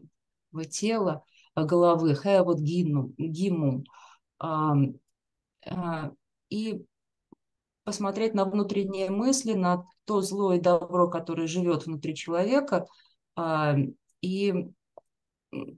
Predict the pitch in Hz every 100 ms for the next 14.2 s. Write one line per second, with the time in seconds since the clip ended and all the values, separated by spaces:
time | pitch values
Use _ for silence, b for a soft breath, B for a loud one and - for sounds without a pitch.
0 | - - 71 69 - - - 117 185 175
1 | - 233 233 190 180 196 196 175 180 185
2 | 196 196 180 180 170 180 170 165 160 180
3 | 175 180 165 156 131 - _ _ - B
4 | B B 175 165 156 156 151 - 196 196
5 | 190 196 - 214 202 190 185 175 - -
6 | - - - 175 180 190 202 196 196 190
7 | 190 185 180 180 247 240 - 190 185 202
8 | 262 294 294 202 180 233 240 - 196 190
9 | 185 220 220 - - 175 160 156 - -
10 | - - - - 180 196 202 233 196 175
11 | 185 - 220 269 277 208 185 175 156 139
12 | 131 135 B B B B - 170 165 160
13 | 156 - - 190 214 208 - _ - 180
14 | -